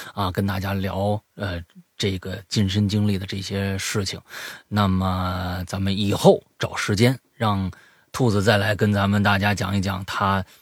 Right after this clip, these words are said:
职业生涯的一些真正不跟，不跟大家讲这些鬼啊神儿啊什么的，哎，讲点正经的这些大家应该，呃，去了解的一些关于这个，呃，精神病院的这样一个行业里边的一些事儿，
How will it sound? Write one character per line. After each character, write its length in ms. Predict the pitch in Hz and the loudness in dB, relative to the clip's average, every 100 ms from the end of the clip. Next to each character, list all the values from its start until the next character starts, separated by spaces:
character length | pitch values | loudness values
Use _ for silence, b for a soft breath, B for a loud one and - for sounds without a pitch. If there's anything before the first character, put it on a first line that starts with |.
| B - | B -2
职 240 | - 104 | -2 4
业 180 | 233 269 | 6 6
生 220 | - 117 | 6 0
涯 200 | 98 85 | -4 -6
的 80 | 87 | -8
一 140 | 90 90 | -6 -6
些 180 | - 92 | -6 0
真 260 | 131 151 | 4 4
正 180 | 143 98 | 4 2
不 140 | 92 110 | 0 -2
跟， 240 | 123 110 | 0 0
不 240 | - 101 | -4 -4
跟 160 | 117 117 | -2 0
大 100 | 110 | 0
家 200 | 101 107 | 0 -2
讲 240 | - - | -4 -8
这 160 | 95 101 | -4 -2
些 80 | 104 | -2
鬼 180 | 101 - | -4 -10
啊 100 | 95 | -8
神 160 | - | -8
儿 140 | 92 110 | -4 -2
啊 80 | 98 | -4
什 160 | - | -8
么 80 | - - | -14 -18
的， 100 | - | -8
哎， 120 | 110 | -8
讲 180 | - 131 | -4 -4
点 120 | 160 - | -4 -2
正 180 | 254 214 | 2 2
经 200 | 98 101 - 87 | 0 -6 -10 -2
的 200 | 101 143 B B B - | 2 2 B B B -6
这 100 | 104 | -2
些 100 | 107 | 0
大 200 | 135 101 | 0 0
家 100 | 117 | 0
应 460 | 120 170 247 262 | 4 4 4 4
该， 280 | 226 233 240 - b b | 2 2 0 -6 b b
呃， 260 | 104 98 90 | -2 0 0
去 220 | - 113 | -2 -2
了 340 | 90 101 92 101 | 0 0 0 0
解 160 | 101 | 0
的 80 | 90 | -2
一 120 | 98 | -4
些 200 | 95 101 | -4 -4
关 200 | 98 104 | -2 0
于 140 | 101 98 | 0 0
这 160 | 107 | -2
个， 280 | 90 92 92 - - | -4 -8 -10 -14 -16
呃， 100 | 95 | -6
精 180 | 110 101 | -4 -2
神 140 | 98 | 0
病 280 | 104 95 92 _ | 0 -2 -6 _
院 340 | 143 175 95 | 2 4 2
的 100 | 78 | -6
这 140 | 78 98 | -8 -6
样 100 | 92 | -6
一 60 | |
个 80 | 92 | -8
行 420 | 98 - - 95 | -6 -6 -4 2
业 200 | 226 294 | 6 8
里 160 | 110 82 | 6 2
边 180 | - - | -12 -14
的 80 | 80 | -12
一 140 | 87 | -10
些 160 | - 87 | -10 -8
事 160 | |
儿， 60 | - | -8